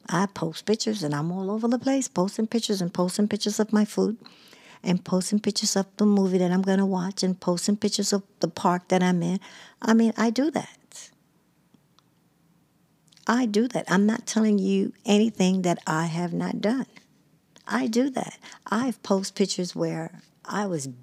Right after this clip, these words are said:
basically in my home. But the way I set up my table, I've had even family member on Facebook, they're like, "Where are you?"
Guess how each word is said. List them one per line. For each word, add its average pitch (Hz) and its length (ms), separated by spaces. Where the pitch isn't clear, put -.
basically 175 520
in 156 200
my 139 220
home. - 460
But 165 160
the 165 80
way 160 360
I 165 320
set 165 340
up - 140
my 156 280
table, - 640
I've 147 300
had 143 440
even 165 260
family 233 360
member - 440
on 170 140
Facebook, 220 460
they're 131 120
like, - 140
"Where 175 260
are 175 140
you?" 175 480